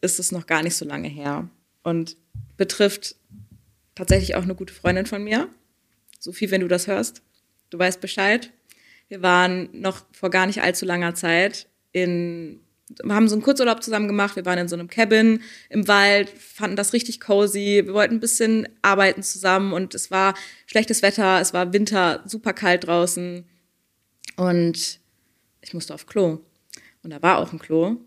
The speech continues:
aber das war alles so organic und so ökologisch. Dieses Klo hatte keine Spülung. Ähm, und normalerweise muss man da irgendwie dann so Späne drüber machen, damit es nicht stinkt. Wir hatten aber keine Späne.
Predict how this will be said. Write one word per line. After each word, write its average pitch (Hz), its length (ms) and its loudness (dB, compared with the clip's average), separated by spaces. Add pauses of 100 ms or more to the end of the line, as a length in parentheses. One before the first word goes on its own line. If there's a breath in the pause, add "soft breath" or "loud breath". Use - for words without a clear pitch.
(260)
aber 165 160 -2
das 165 200 -2
war - 80 -2
alles 175 280 2
so 170 400 0
organic 156 680 2
und 151 240 -2
so 147 380 0
ökologisch. 190 640 2
Dieses 180 260 -8
Klo 180 120 -2
hatte 175 160 -2
keine 170 240 -4
Spülung. 220 460 -4 (1000 soft breath)
Ähm, 208 840 4 (140)
und 190 720 4
normalerweise 190 1040 4 (340)
muss 190 180 0
man 185 140 0
da 175 100 4
irgendwie 175 240 4
dann 170 160 2
so 160 100 -4
Späne 202 460 4
drüber 165 300 4
machen, 220 500 4 (360)
damit 170 260 -2
es - 120 -6
nicht 185 160 -8
stinkt. 170 420 -2 (920)
Wir 180 120 -4
hatten 185 220 -4
aber 151 220 0
keine 156 280 -2
Späne. 147 440 0